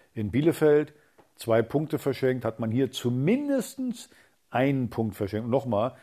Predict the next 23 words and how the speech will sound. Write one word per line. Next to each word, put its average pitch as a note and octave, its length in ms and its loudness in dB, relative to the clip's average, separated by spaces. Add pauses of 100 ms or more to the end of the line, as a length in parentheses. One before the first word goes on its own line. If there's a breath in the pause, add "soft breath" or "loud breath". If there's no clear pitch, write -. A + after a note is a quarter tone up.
(140)
man G#2 180 -4
kann C3 240 0
gegen A2 220 -2
Mainz C3 540 -4
auch, A#2+ 300 -4
äh, B2 340 2
im A#2+ 260 -4
Oli-, B2 220 -2
äh, A#2+ 180 -2
Olympiastadion A#2+ 640 0
verlieren. D3 380 2 (260 loud breath)
Mainz A2+ 200 0
hat C3 80 0
eine A#2 120 -2
gute A#2+ 220 -4
Saison G#2 280 0
gespielt, B2 220 -8
nicht A2+ 160 -8
die A#2+ 80 -6
Frage. F2+ 520 -4 (540 soft breath)
Aber A2+ 200 -10
ich - 140 -12
finde, B2 540 0